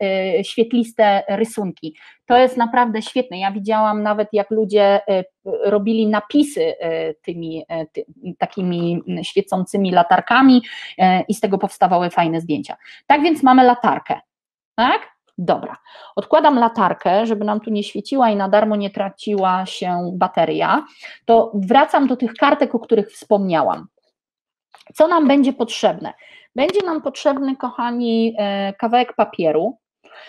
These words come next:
e, złożony na pół, tak żeby można było tę kartkę oczywiście otworzyć. Z przodu tej kartki na przykład rysujemy sobie robota. Ja tutaj takiego, e, nabazgrałam robota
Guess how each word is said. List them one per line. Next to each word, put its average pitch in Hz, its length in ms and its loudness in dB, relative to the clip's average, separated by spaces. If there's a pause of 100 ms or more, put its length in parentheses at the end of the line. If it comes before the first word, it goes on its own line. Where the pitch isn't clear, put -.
(180)
e, 202 400 2
złożony 247 560 0
na 240 140 2
pół, 226 380 4
tak 269 260 0
żeby 254 240 -2
można 240 360 -4
było 226 300 0
tę 226 120 -6
kartkę 196 400 -4
oczywiście 233 520 -4
otworzyć. - 840 -2 (800)
Z - 140 -20
przodu 415 320 4
tej 262 200 0
kartki 247 520 -2
na 285 140 -4
przykład - 460 -4
rysujemy 240 560 -2
sobie 196 560 -2 (100)
robota. 208 640 2 (400)
Ja 294 140 -2
tutaj 226 280 -6
takiego, 185 720 -2
e, 175 220 -4
nabazgrałam 185 800 0
robota 175 600 -2